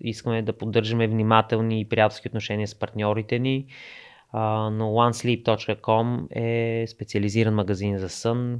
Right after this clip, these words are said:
който се надявам до три години да бъде в седем, осем, девет пазара. Но то е на Shopify, а, така че смятам, че в най-скоро време ще ми трябва и in-house Shopify експерт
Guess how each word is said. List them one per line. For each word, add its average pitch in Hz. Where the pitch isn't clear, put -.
който 110
се 107
надявам 104
до 107
три 107
години 98
да 98
бъде 101
в 101
седем, 98
осем, 95
девет 92
пазара. 90
Но 123
то 151
е 151
на 143
Shopify, 139
а, 123
така 139
че 143
смятам, 135
че -
в 113
най-скоро 131
време 127
ще 135
ми 120
трябва 123
и 131
in-house 131
Shopify 139
експерт 147